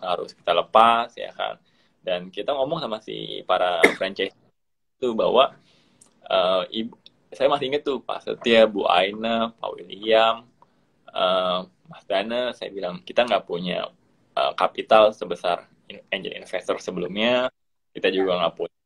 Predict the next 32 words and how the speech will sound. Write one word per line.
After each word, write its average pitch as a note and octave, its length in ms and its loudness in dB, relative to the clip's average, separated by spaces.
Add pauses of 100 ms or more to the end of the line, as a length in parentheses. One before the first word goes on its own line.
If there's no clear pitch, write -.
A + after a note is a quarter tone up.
(200)
mobil - 260 -12
delivery G2+ 520 0 (840)
untuk - 240 -8
kirim - 240 -4
barang, A2+ 560 2
kita G2+ 240 -8
nggak F2 160 -4
punya F2 160 -14
central E2+ 320 -4
kitchen, B2+ 360 0 (840)
kita - 240 -6
mungkin G#2+ 400 -12
bakal F2 240 -2
merintis F2 320 -6
dari D#2+ 160 -4
awal." D2+ 560 -2
Tapi - 320 -4
memang A2 320 -4
kita - 240 -10
tekankan G#2+ 480 -6
bahwa, - 320 -2 (480)
eh, F2 320 -2
mereka G#2+ 240 2
boleh G#2+ 240 4
semua, F#2 480 -2 (560)
eh, F#2 160 6
mereka G2+ 240 2
boleh G#2+ 240 4
ambil A2 320 0
semua E2+ 320 -2
aset, - 240 -4 (640)
eh, F2 460 0